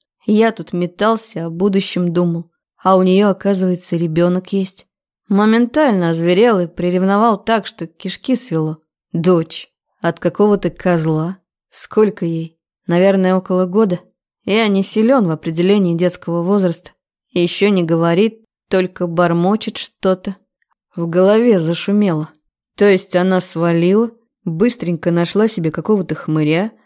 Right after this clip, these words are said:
настрогала с ним ребенка? Сердце остановилось, когда тихой тенью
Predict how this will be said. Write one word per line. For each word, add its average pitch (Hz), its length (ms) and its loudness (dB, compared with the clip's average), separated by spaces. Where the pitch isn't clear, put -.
настрогала 175 640 0
с - 140 -8
ним 170 160 -4
ребенка? 202 540 -2
Сердце - 500 -4
остановилось, 175 720 0
когда 156 320 -6
тихой 208 400 -2
тенью 180 560 0